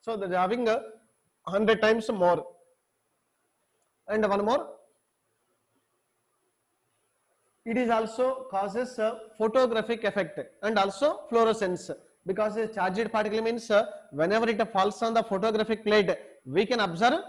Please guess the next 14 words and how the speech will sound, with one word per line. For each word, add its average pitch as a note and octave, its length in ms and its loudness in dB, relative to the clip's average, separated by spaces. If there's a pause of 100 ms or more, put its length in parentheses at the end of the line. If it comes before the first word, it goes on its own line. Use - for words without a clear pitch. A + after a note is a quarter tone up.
(120)
some G#3 200 -6
of A3 220 0
the A3 240 2 (120)
black G3 440 0
dots F#3 380 0 (260)
and G#3+ 160 2
the G3+ 60 2
photographic A3 680 0
effect. F3+ 320 -4 (500)
Whenever G#3 380 2
it A#3+ 220 0
falls G3+ 300 0
on A#3 180 -2
the G#3+ 240 4